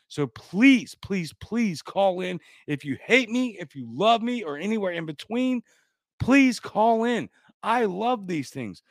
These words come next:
So let's hear what he has to say. This is from Angelo on Twitter.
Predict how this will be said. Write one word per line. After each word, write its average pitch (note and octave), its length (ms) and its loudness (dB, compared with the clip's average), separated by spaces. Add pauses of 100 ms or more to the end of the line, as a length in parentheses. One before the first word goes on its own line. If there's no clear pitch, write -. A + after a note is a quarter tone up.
(200)
So F#3 160 -4
let's A3+ 280 -2
hear G3+ 460 -2 (360)
what F3+ 200 -2
he F#3+ 240 -2
has D#3+ 340 -4 (280)
to F#3+ 160 -2
say. E3+ 360 -2 (180)
This F3+ 160 -2
is G3 140 -4
from G#3 260 0 (160)
Angelo F#3+ 720 0
on F3+ 160 0
Twitter. E3+ 420 -4